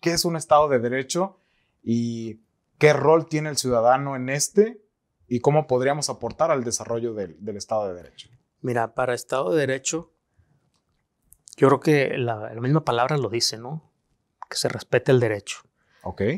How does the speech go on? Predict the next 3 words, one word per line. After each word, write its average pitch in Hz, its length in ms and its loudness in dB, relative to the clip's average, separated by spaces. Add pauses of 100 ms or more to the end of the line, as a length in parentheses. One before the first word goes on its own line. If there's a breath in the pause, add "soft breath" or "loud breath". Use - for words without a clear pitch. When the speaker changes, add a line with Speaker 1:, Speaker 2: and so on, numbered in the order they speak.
(140)
Speaker 2:
Sí, 123 420 -2 (160)
tenemos, 131 580 2 (920)
si 107 1040 -4